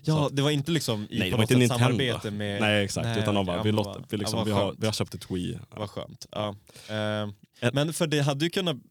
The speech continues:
Speaker 1: eller i och för sig, jag tänkte säga att det hade kunnat bli bra om man, det bara handlar om att hålla sig så länge som möjligt. Men det kan ju också leda till problem
Speaker 2: Ja,
Speaker 1: med
Speaker 2: det är ju
Speaker 1: lurarna.
Speaker 2: <laughs> det är, alltså, håll inte på med såna där tävlingar,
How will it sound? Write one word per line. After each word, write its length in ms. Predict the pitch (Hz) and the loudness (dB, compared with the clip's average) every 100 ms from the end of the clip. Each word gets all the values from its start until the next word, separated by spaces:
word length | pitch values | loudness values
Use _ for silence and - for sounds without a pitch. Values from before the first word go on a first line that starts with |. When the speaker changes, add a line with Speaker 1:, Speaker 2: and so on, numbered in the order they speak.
| _ | _
Speaker 1:
eller 140 | 131 139 | -4 -2
i 40 | |
och 40 | |
för 80 | 113 | -4
sig, 220 | - 127 | -2 -2
jag 100 | 107 | -2
tänkte 180 | 113 117 | -6 -6
säga 120 | 135 | -6
att 60 | 113 | -6
det 100 | 113 | -6
hade 200 | 110 143 | -6 -4
kunnat 220 | 175 131 | -2 -2
bli 120 | 107 | -2
bra 240 | 95 98 98 | -2 0 0
om 60 | |
man, 260 | 104 101 107 | 2 2 2
det 80 | 107 | 2
bara 240 | 110 107 | 4 2
handlar 260 | 104 101 98 | -2 -6 -8
om 80 | 98 | -10
att 100 | 98 | -6
hålla 200 | 110 110 | 0 2
sig 140 | 127 | 2
så 80 | 117 | 0
länge 180 | 117 98 | -2 -2
som 100 | 98 | -4
möjligt. 200 | 101 - | -4 -2
Men 120 | 123 | 0
det 100 | 135 | 0
kan 100 | 170 | 2
ju 40 | |
också 280 | 180 175 - | 0 0 -2
leda 220 | 185 147 | 0 0
till 140 | 139 139 | 0 -2
problem 300 | 147 131 147 | -2 4 6
Speaker 2:
Ja, 160 | 151 151 | 8 8
Speaker 1:
med 80 | |
Speaker 2:
det 60 | 147 | 8
är 20 | |
ju 60 | 147 | 6
Speaker 1:
lurarna. 380 | 135 123 110 - | 4 0 -2 -6
Speaker 2:
<laughs> 140 | - | -4
det 180 | 110 143 | 4 6
är, 40 | 123 | 6
alltså, 260 | 123 123 - - - 151 | 6 4 2 -8 -6 -4
håll 200 | - 147 | 0 4
inte 120 | 160 151 | 4 2
på 260 | - 175 | 0 4
med 120 | 113 | 4
såna 120 | 98 95 | 2 -2
där 60 | |
tävlingar, 720 | 92 104 95 95 95 87 85 | 0 2 2 2 0 -2 -4